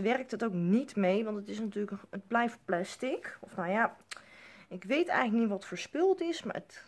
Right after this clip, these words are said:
ja, het, het voelt een beetje aan als gebogen plastic of zo. Maar goed, plastic kan glijden. Dus, eh, mochten jullie het weten waar deze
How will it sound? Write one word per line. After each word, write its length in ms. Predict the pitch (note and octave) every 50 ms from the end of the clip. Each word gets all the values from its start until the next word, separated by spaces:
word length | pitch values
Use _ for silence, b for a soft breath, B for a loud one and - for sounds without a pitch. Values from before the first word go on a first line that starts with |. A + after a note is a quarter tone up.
| - _
ja, 200 | - E2+ - - - _ - -
het, 200 | - G#3 - -
het 160 | - G3+ - -
voelt 220 | - E4 F4+ F4
een 200 | D4+ B3 G3+ F3
beetje 440 | - G#3 A#3 C#4+ D#4 D4 - - -
aan 380 | - B3 B3 B3 A#3 A#3 - -
als 540 | - - - - A3 A3+ - - - - G#3+
gebogen 760 | G#3 - - G#3+ F3+ E3+ G3 A3 B3+ C4+ C4+ - G#3 - - _
plastic 540 | G#3+ G#3+ B3 C4 C4 - - F#3+ - -
of 180 | - E3 - -
zo. 480 | - - E3 D#3 D#3+ F3+ A3 C#4+ F4+ B B B B B B B B B B B B B B B B
Maar 100 | G#3 G#3+
goed, 180 | - G3+ F3+
plastic 340 | F#3 A3 A3+ B3 A#3+ - -
kan 180 | - A3+ G#3+ G#3
glijden. 640 | - - A#3+ A#3 A#3 A3 G3 E3 E3 F3+ A#3 D#4+ G#4 G#4 B B B
Dus, 500 | B A3+ G#3+ A3+ G#3+ G#3+ - - - -
eh, 220 | - G3+ G3+ G3 F#3+
mochten 400 | G3 G3+ A#3+ D#4 D4+ - - B3
jullie 160 | A3+ G3 G#3
het 100 | G3 F3+
weten 320 | A3 A3+ A3+ A3 A3 F3
waar 240 | E3+ G3 A3+ A#3+ A3+
deze 480 | A3 G#3+ G#3 G3+ F#3+ - G3 E3+ -